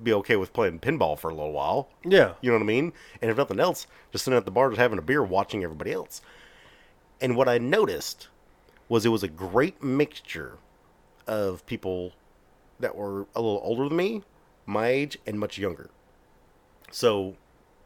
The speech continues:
Speaker 1: you're at this place. It's not a huge building. And nothing, I mean, nothing, like, mind-boggling,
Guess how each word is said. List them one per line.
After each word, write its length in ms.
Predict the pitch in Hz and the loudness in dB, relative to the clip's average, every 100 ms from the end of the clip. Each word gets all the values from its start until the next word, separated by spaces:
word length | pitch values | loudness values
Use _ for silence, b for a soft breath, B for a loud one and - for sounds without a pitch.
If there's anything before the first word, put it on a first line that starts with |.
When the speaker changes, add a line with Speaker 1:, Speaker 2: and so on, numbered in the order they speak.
| _ _ _ _ - | _ _ _ _ -12
Speaker 1:
you're 200 | 120 - | -8 -2
at 140 | 165 | 0
this 160 | 196 - | 0 0
place. 360 | - 113 85 98 | 2 0 0 -8
It's 140 | - | -2
not 180 | 131 180 | 0 2
a 60 | |
huge 360 | 170 180 170 127 | -2 -4 -6 0
building. 380 | 113 87 73 67 _ _ _ - _ - | 0 0 -4 -16 _ _ _ -20 _ -2
And 180 | 135 120 | 0 4
nothing, 540 | 160 214 190 131 101 b b b b b b b _ 123 | 4 4 2 2 -2 b b b b b b b _ -2
I 40 | |
mean, 180 | 113 107 | 0 2
nothing, 460 | 147 131 95 92 - _ _ _ _ _ _ _ _ - | 2 0 -4 -6 -16 _ _ _ _ _ _ _ _ -6
like, 180 | 131 95 - _ _ _ _ - _ | -6 -6 -12 _ _ _ _ -20 _
mind-boggling, 1080 | 135 110 117 113 123 117 113 104 104 98 | -4 -2 0 4 4 4 0 0 -2 -4